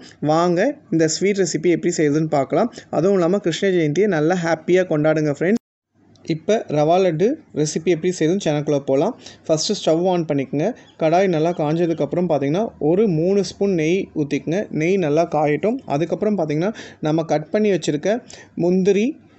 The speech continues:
பிஸ்தா, பாதாம் இதெல்லாம் போட்டு கொஞ்சம் வறுத்துடலாம்.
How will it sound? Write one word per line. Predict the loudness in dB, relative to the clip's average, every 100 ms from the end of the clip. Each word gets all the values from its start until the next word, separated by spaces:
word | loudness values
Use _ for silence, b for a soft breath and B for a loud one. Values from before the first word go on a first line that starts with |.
| b b b _ _ _ _ -2
பிஸ்தா, | 0 -2 0 0 0 -8 -4
பாதாம் | 2 4 4 0 -2
இதெல்லாம் | -2 2 2 2
போட்டு | 0 2 2 0 -2
கொஞ்சம் | -2 0 2 2
வறுத்துடலாம். | 2 0 -2 0 0